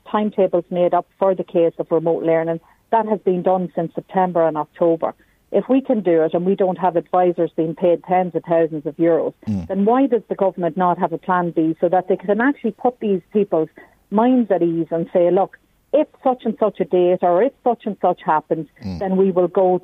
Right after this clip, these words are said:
Speaker 1: to predictive grades." You know,
Speaker 2: Mm.
Speaker 1: predictive grades happened last year. It wasn't the end of the world. Those kids are now gone on to college. You know, it didn't screw up the entire system. I know there was a mess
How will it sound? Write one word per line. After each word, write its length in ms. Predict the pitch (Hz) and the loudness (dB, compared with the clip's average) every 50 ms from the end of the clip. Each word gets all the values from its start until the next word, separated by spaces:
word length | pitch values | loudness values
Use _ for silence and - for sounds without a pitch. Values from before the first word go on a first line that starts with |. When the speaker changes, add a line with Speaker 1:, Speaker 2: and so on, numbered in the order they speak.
| - - | -2 -2
Speaker 1:
to 360 | 180 165 160 160 156 - - _ | 0 0 0 0 -2 -6 -10 _
predictive 500 | - 202 170 - 175 165 _ - 151 - - | -6 -4 -2 0 -2 -2 _ -8 -12 -10 -4
grades." 340 | - 147 143 135 139 - _ _ _ - | -2 -2 -2 -2 -4 -8 _ _ _ -4
You 120 | 190 190 | -2 0
know, 220 | 202 208 202 196 202 - - | 2 2 0 0 -2 -6 -8
Speaker 2:
Mm. 200 | - 131 131 127 | -6 -6 -6 -6
Speaker 1:
predictive 420 | 127 247 240 294 294 - - 247 - - | -6 -4 -2 -2 -2 -2 -4 -6 -4 -2
grades 300 | - 226 220 208 196 - | 0 0 2 2 0 -2
happened 380 | - 202 196 - - 180 175 190 | -2 -4 -2 -2 -2 -4 0 0
last 280 | 180 180 175 170 170 _ _ | 2 2 2 0 -2 _ _
year. 280 | - 165 165 156 165 170 _ _ _ - | -2 0 2 2 0 -2 _ _ _ -4
It 140 | - 240 220 | -2 -2 0
wasn't 340 | 240 277 285 277 269 240 208 | 2 0 0 2 0 0 0
the 140 | 214 202 196 | 0 2 2
end 180 | 190 180 175 | 0 0 0
of 60 | 175 - | -2 -2
the 60 | 175 | -2
world. 360 | 156 160 160 160 165 165 165 - - | 0 2 2 4 2 2 0 -2 0
Those 180 | 240 247 240 - - - | 0 0 0 0 -2 -2
kids 180 | 233 202 - | -2 -2 0
are 100 | 202 190 | 0 0
now 200 | 185 196 214 220 | 0 2 0 0
gone 280 | 220 214 208 190 185 175 | 0 0 0 0 0 0
on 180 | 175 170 170 170 | 0 -2 -2 -2
to 80 | - - | -6 -8
college. 440 | - - 165 160 160 156 160 - _ _ - _ _ | -4 0 0 2 2 0 -2 -4 _ _ -20 _ _
You 100 | - 208 | -2 0
know, 220 | 214 214 190 185 175 | 2 4 4 2 2
it 160 | - 208 - | 0 0 -2
didn't 260 | 262 254 262 233 - | -2 -2 -2 -2 -4
screw 240 | _ - 226 208 208 | _ 0 0 2 2
up 120 | 202 202 - | 0 -2 -2
the 100 | 185 175 | -2 -2
entire 420 | 170 165 - 190 185 185 175 165 - - | -2 -2 0 0 2 2 2 0 -2 -2
system. 340 | 160 165 - - - 175 | -4 -4 -2 -4 -4 -2
I 100 | 180 180 | -2 0
know 180 | 180 190 185 185 | 2 2 2 2
there 140 | 180 180 170 | 2 2 2
was 200 | 170 180 175 175 | 2 0 0 0
a 60 | 180 | -2
mess 240 | 170 175 175 175 170 | -2 0 -2 -2 -2